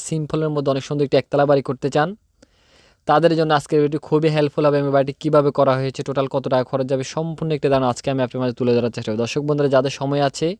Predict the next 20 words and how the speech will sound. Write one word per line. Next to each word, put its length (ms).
অবশ্যই 340
হাতে 160
সময় 260
নিয়ে 140
আপনারা 220
ধৈর্য 160
সহকারে 320
আমাদের 240
ভিডিওটি 280
আপনারা 200
কন্টিনিউ 360
করতে 200
থাকুন, 200
তাহলে 220
এখানে 200
এই 60
বিল্ডিংটি 300
টোটাল 240
কমপ্লিট 300
করতে 140